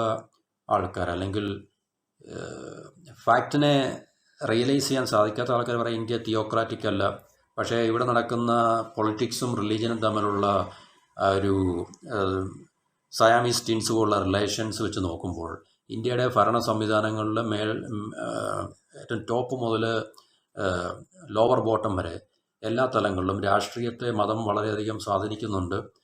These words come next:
ഏഹ്, ഒന്നുകിൽ വോട്ട്, ഏഹ്, ബാങ്ക് എന്നുള്ളൊരു കോൺസെപ്റ്റ് മാത്രം നമ്മളെടുത്ത് നോക്കിക്കഴിഞ്ഞാൽ തന്നെയും റിലീജിയൻ്റെ സ്വാധീനം നമ്മുടെ ഭരണ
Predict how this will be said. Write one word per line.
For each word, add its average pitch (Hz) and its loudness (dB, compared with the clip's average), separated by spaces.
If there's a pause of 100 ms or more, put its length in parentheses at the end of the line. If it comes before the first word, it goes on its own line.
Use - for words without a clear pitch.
(540)
ഏഹ്, 107 0
ഒന്നുകിൽ 127 2
വോട്ട്, 139 4 (800)
ഏഹ്, 127 0
ബാങ്ക് 127 4
എന്നുള്ളൊരു 127 0
കോൺസെപ്റ്റ് 113 0 (720)
മാത്രം 110 2
നമ്മളെടുത്ത് 107 0
നോക്കിക്കഴിഞ്ഞാൽ 95 -4
തന്നെയും 98 -6
റിലീജിയൻ്റെ 120 -4
സ്വാധീനം 98 0 (300)
നമ്മുടെ 101 -4
ഭരണ 101 0